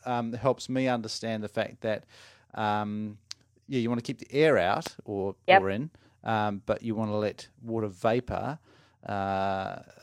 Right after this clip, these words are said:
Speaker 1: move through in a controlled way in the, in the
Speaker 2: Ex-
Speaker 1: correct direction.
Speaker 2: Exactly. So if you really think about our buildings being like the Gore-Tex jacket,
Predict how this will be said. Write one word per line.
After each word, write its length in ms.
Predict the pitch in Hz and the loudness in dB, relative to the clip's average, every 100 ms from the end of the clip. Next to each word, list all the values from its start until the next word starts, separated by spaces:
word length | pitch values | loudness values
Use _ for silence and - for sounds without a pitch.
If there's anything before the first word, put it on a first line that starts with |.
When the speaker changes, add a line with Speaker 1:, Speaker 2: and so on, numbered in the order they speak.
| - | -14
Speaker 1:
move 360 | - 120 113 98 | -6 -2 -2 -2
through 460 | - - - 110 107 | -8 -10 -2 0 0
in 140 | 127 | -2
a 40 | 120 | -2
controlled 1000 | - 117 - - 113 110 107 101 98 - | -2 -6 -6 2 4 4 2 -2 -8 -14
way 460 | - 107 95 90 - _ _ | -2 2 2 -2 -10 _ _
in 140 | 110 | -10
the, 120 | 101 | -8
in 80 | 104 | -4
the 80 | 101 | 0
Speaker 2:
Ex- 80 | 160 | 0
Speaker 1:
correct 160 | 104 | 0
direction. 400 | 87 95 - 90 - _ _ _ _ 170 | -4 -6 -6 -14 -18 _ _ _ _ 0
Speaker 2:
Exactly. 880 | 160 135 147 143 143 - - - - | 0 0 0 0 -2 -4 -8 -6 2
So 140 | 196 | 6
if 160 | 190 - | 6 10
you 120 | 202 | 10
really 540 | 196 202 202 208 208 - - - - | 12 12 10 10 8 2 -10 -20 4
think 220 | 208 190 | 6 8
about 440 | 185 180 185 180 - | 4 4 0 -2 0
our 260 | 170 175 170 | 0 2 0
buildings 680 | 139 175 175 170 180 175 - | 4 6 8 6 4 2 2
being 680 | 165 156 160 160 160 160 - | 2 6 6 6 4 2 2
like 300 | 160 156 - | 4 4 4
the 80 | 165 | -2
Gore-Tex 680 | - 160 160 160 170 - - | 8 10 10 6 0 0 -8
jacket, 680 | - 131 - - 262 349 - | 4 4 4 6 8 8 4